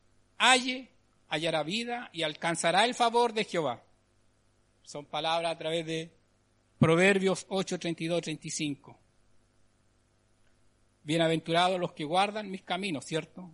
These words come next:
Y atended el consejo del... y sed sabio y no menospreciéis. Aventura-, bienaventurado el hombre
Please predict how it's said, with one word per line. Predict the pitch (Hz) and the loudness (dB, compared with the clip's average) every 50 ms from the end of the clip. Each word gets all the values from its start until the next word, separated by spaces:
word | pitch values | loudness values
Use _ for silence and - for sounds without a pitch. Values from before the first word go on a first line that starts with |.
| - _ | -20 _
Y | 156 143 | -10 -8
atended | 143 135 - 139 127 123 139 160 170 160 | -8 -8 -8 -8 -8 -4 -4 -4 -4 -4
el | 165 156 - | -6 -8 -8
consejo | - 139 131 - - 156 160 156 - 170 156 | -8 -10 -8 -8 -6 -6 -6 -6 -6 -8 -10
del... | 151 151 143 151 - _ _ _ _ _ _ _ _ _ _ _ _ _ _ _ _ _ _ | -8 -10 -10 -12 -16 _ _ _ _ _ _ _ _ _ _ _ _ _ _ _ _ _ _
y | - 139 | -8 -4
sed | - - 220 214 202 - | -2 0 0 0 0 -2
sabio | - - - 247 269 269 262 269 277 262 - - _ _ _ _ _ _ _ - | -4 2 4 4 6 6 4 2 0 -2 -2 -8 _ _ _ _ _ _ _ -8
y | 165 165 | -4 -2
no | 208 247 | -2 -2
menospreciéis. | 254 254 254 254 247 - - 202 180 - - 214 185 139 123 - - - - _ _ _ _ _ _ _ _ _ | 0 0 -2 -2 -4 -4 -6 -6 -6 -4 -2 -2 -2 -2 -4 -6 -12 -18 -20 _ _ _ _ _ _ _ _ _
Aventura-, | - 143 156 143 - - 156 151 165 165 - - _ _ _ _ _ _ _ - | -6 -4 -4 -4 -6 -4 -2 0 0 -2 -2 -6 _ _ _ _ _ _ _ -4
bienaventurado | 160 175 180 185 180 165 - 185 190 196 196 | 0 0 2 0 0 0 2 4 4 4 6
el | 196 | 6
hombre | 208 220 233 233 226 233 233 240 226 - _ | 4 4 4 4 2 2 2 0 -2 -10 _